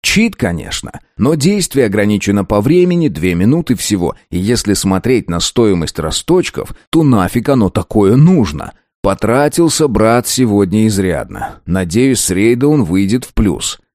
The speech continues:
Молот в руках Тима сменился на двуручный меч, сияющий ослепительным белым цветом.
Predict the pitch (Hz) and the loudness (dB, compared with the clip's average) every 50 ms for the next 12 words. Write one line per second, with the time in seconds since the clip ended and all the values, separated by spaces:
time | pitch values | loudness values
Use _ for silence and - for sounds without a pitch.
0 | _ _ - - 95 95 107 143 170 180 175 165 156 - - - 98 113 117 117 | _ _ -8 -4 0 2 4 4 4 4 4 2 2 0 -2 -4 -2 0 0 0
1 | 104 - - 123 113 101 - - - - 156 180 170 151 131 113 - - - 95 | 0 0 0 0 0 -2 -4 -8 -6 -4 -2 0 0 2 2 0 0 -2 -2 0
2 | 113 110 104 107 117 127 127 113 - - 101 98 98 95 85 82 82 104 104 104 | 2 2 4 4 4 2 2 0 0 0 0 0 0 -2 -2 -2 0 0 0 0
3 | 101 - - - - 90 85 82 90 110 131 135 - - - - _ _ - - | 0 -2 -4 -6 -4 -4 -2 0 0 2 0 0 0 -2 -6 -8 _ _ -12 -8
4 | - - 123 120 107 135 147 143 135 113 - - 120 107 101 - - - 98 90 | -4 -2 0 0 2 2 2 2 2 0 0 0 0 0 0 0 -2 -4 -4 -4
5 | - _ - 151 143 - - 147 135 127 120 120 113 101 76 101 98 90 85 85 | -4 _ -6 -6 -6 -2 0 2 4 4 4 4 4 2 2 2 0 2 2 0
6 | 82 85 85 - - - 92 87 80 67 62 - 57 50 - - | 0 -2 -4 -4 -6 -4 -2 -2 -2 -2 -4 -6 -10 -10 -10 -14